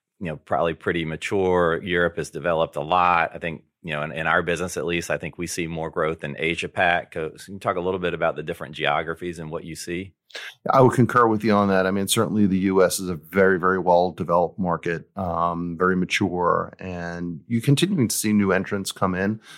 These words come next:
Speaker 2: uh, with more specialized strategies here in, in this market. So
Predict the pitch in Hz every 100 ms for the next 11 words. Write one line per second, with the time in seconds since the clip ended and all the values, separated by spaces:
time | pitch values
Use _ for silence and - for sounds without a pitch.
0 | - - 98 90 101 101 113 104 - 107
1 | - 98 85 - 101 90 87 80 87 78
2 | - 90 85 - 95 82 - 85 82 82
3 | - - 98 92 87